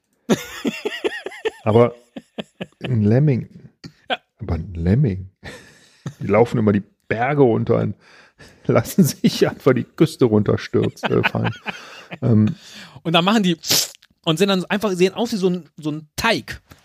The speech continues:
Speaker 2: Lamington Steel.
Speaker 1: Ja, mit A geschrieben übrigens. L A Mington.
Speaker 2: Ja, aber Lamington, das ist, ähm,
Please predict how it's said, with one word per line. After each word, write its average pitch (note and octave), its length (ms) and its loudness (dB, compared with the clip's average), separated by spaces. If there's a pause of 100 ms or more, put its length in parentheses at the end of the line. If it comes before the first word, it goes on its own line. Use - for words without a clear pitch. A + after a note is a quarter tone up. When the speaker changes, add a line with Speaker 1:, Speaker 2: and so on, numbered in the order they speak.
(600)
Speaker 2:
Lamington G2 640 0
Steel. - 720 -8 (240)
Speaker 1:
Ja, A#2 140 -16 (120)
mit D3+ 220 -4
A E3 220 2
geschrieben B2+ 300 -4
übrigens. A2 420 -12
L D#3 280 2
A C3 360 0 (200)
Mington. A2 580 -8 (1500)
Speaker 2:
Ja, - 120 -16
aber - 180 -4
Lamington, A2+ 1000 0 (100)
das G2 180 2
ist, - 420 -10
ähm, G2 420 2